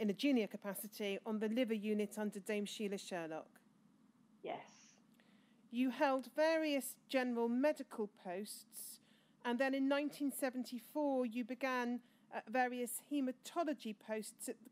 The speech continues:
Speaker 1: Kingston Hospital. Is, is that correct?
Speaker 2: Yes, the, the first post was not specifically a haematology post. It was a general pathology post, and I spent six months in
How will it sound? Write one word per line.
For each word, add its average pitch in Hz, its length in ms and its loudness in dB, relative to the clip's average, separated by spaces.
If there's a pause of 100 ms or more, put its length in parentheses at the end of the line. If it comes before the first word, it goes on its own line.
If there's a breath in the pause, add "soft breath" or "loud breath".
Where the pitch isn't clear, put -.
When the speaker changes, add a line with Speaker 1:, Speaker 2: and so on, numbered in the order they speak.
Speaker 1:
Kingston 247 640 -2
Hospital. 175 640 -12 (180)
Is, 233 100 -16 (100)
is 247 140 -6
that - 220 -4
correct? - 420 -12 (600)
Speaker 2:
Yes, 202 180 -2 (180)
the, 214 240 -2
the 220 80 0 (100)
first 247 240 0 (160)
post 202 380 -2
was 214 180 0
not 214 260 -2
specifically 208 1000 -2 (120)
a 190 300 -2
haematology 196 760 -4
post. - 400 -6
It 185 240 0
was 196 200 -4
a 196 80 -4 (200)
general 196 360 0
pathology 190 840 -4
post, 165 460 -6 (500 loud breath)
and 185 280 0 (120)
I 180 160 2
spent 185 420 -2
six - 360 -4
months 175 360 -2
in 185 140 -2